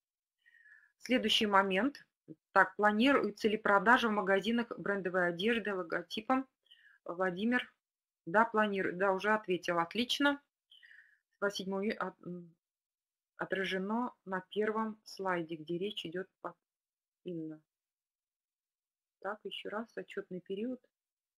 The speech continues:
Так, Инна Транс, на каком первом слайде, уточните.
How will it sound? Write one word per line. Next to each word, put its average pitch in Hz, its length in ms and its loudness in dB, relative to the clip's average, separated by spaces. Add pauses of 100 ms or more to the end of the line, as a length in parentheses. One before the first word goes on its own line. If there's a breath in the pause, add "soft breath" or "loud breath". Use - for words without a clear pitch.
(2250)
Так, 196 360 6
Инна 208 300 2
Транс, 277 420 4
на 208 100 -2
каком 208 360 0
первом 190 320 -2
слайде, 247 440 2
уточните. 196 720 -4